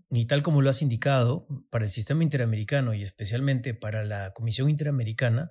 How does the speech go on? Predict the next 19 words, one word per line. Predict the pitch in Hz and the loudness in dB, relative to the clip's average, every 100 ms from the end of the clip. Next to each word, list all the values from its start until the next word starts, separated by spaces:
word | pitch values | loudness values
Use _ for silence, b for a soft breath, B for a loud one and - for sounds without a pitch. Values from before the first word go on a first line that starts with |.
| - | -2
el | 120 | 0
asunto | 117 180 202 | 2 2 2
de | 226 | 2
la | 190 | 4
militarización | 131 120 117 107 107 107 143 147 | 2 0 -2 -4 -2 -2 0 0
de | 156 | 0
la | 147 | -2
seguridad | - 107 107 107 113 | -2 -2 -2 -2 -2
ciudadana | - 127 113 123 | -2 0 0 0
en | 123 | -2
las | 113 | -4
Américas | - 113 131 135 320 - | -4 -4 -2 -2 -2 -2
es | 139 | -2
una | 143 135 | -2 2
preocupación | 123 - 107 - 160 - | 0 0 -4 0 0 -2
histórica. | 107 - 98 90 - - _ | -6 -4 -8 -10 -16 -18 _
En | 120 | 0
nuestra | 110 - | 2 0
región | 107 107 - 160 202 226 | -4 -4 2 4 4 0